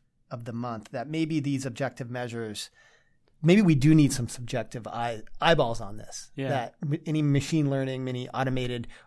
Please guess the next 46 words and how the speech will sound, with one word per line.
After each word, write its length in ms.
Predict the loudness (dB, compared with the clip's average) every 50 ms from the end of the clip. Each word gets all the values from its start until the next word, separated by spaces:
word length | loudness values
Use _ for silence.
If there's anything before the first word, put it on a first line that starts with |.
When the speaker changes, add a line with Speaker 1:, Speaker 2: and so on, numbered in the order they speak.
| _ -8
Speaker 1:
ways 440 | -4 -2 0 2 2 2 0 0
of 120 | -2 -6 -6
coming 280 | -4 -4 -4 -4 -4
up 80 | -6 -8
with 120 | -8 -10
these 160 | -10 -10 -8 -6
indices, 720 | -6 -4 -4 -4 -6 -6 -6 -6 -6 -6 -6 -8 -10 -12 -14 -16 -20 -20 -20 -20 _ _ _ _ _ _ -10 -10 -8 -4 2
really, 800 | 6 8 8 10 10 8 8 6 6 6 4 4 2 -2 -6 -10 _ _ -8
they 160 | -2 0 2 4
need 240 | 4 4 4 2 2
some 460 | 0 -2 -2 -2 -4 -6 -8 -10 -14 _ _ _ _
human 260 | -6 -4 -2 -2 -2 -4
contextualization. 760 | -8 -8 -8 -8 -8 -8 -10 -12 -12 -12 -14 -14 -16 -18 -18 -20 -20 -20 -20 _ _ -6
Speaker 2:
Drought 260 | 0 2 2 4 2
is 120 | 2 -2
a 60 | -4
phenomenon 760 | -6 -8 -10 -6 -2 0 2 2 4 4 2 2 2 0 0 -2
that's 240 | -4 -4 -6 -8 -10 _ _ _ -2
really 540 | 0 2 2 2 0 -2 -4 -6 -6 -6 -4 -4 -4 -4 -4 -6 -6
contextual, 480 | -4 -2 2 2 2 2 0 -6 -6 -4
right? 180 | 0 4 4 6
I 40 | 6
mean, 140 | 6 6 6
it 80 | 6
mat-, 240 | 4 4 2 2 0
it's 140 | 0 0 0
subjective 720 | 0 0 0 2 2 2 2 2 0 -2 -2 -2 -4 -6 -6
in 100 | -4 -4
the 60 | -4
sense 260 | -2 -4 -4 -4 -4
of 120 | -4 0
who 200 | 2 2 2 2
you 220 | 0 0 -2 -2 -2
are 260 | -2 0 0 0 -2
and 140 | -2 -4 -4
where 160 | -4 -4 -2
you 200 | -4 -4 -4 -4
are 200 | -4 -2 -2 0
and 140 | 0 2 2
what 220 | 0 0 -2 -2
you 80 | -2 -2
worry 200 | -2 0 0 0
about. 260 | 0 0 0 0 2
It, 240 | 2 2 0 0 0
well, 200 | 2 4 4 4
so 380 | 4 4 6 6 4 2 0